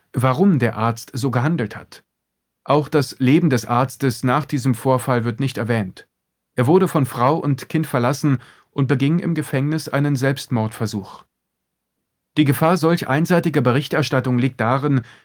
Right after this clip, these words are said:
dass wir zwischen uns und den Tätern eine Grenze ziehen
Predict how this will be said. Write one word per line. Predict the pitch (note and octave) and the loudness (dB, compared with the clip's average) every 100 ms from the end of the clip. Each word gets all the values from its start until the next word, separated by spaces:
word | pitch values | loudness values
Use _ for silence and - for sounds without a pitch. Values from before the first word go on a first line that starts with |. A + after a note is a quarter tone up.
| - | -4
dass | C#3 - - | -4 -4 -6
wir | B2+ D#3 D3 | 2 2 2
zwischen | D#3+ D3 D#3+ | 0 0 0
uns | C#3 E3+ F#3+ - | 2 4 2 0
und | D3+ D3 | 0 2
den | C#3+ | 2
Tätern | - C3+ C3+ D3 D3 | 2 0 0 0 0
eine | C3+ C#3 C3 | 2 2 2
Grenze | B2 E3+ - A#2+ | 2 0 -2 -4
ziehen | - A#2 A2+ | 0 2 2